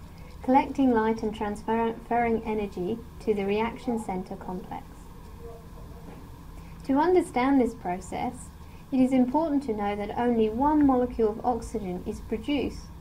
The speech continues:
for each two thousand five hundred chlorophyll molecules in the same sample. Thus, several hundred pigments associated with each reaction center. It's very complex.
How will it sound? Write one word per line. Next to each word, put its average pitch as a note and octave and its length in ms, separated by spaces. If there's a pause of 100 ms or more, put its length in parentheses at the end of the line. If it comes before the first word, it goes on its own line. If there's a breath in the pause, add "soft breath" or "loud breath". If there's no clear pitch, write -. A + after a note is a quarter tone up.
(500 loud breath)
for G#3+ 360
each C#4 400
two C#4+ 220
thousand B3 520
five A3 240
hundred G#3+ 360
chlorophyll B3 640
molecules B3+ 720 (220)
in A3 160
the G#3+ 80
same G3 520
sample. G#3+ 580 (840 loud breath)
Thus, A#3+ 340
several D4 420
hundred A#3+ 400
pigments B3+ 460
associated G#3+ 800
with G#3+ 220
each A#3 320
reaction G3 500
center. G3 480 (360)
It's A3+ 220
very F#3 300
complex. - 480